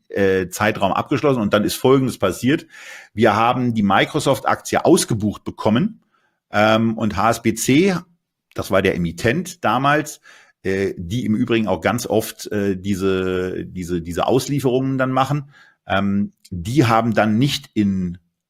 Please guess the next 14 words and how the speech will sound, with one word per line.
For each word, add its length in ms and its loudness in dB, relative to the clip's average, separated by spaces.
U-S-Dollar 580 2
oder 260 2
Euro 320 6
getilgt, 480 4
sondern 400 2
die 140 0
haben 160 0
uns 320 -8
zwölf 640 2
Microsoft-Aktien 1000 -2
in 160 -2
unser 160 4
Depot 420 2
eingebucht. 560 -4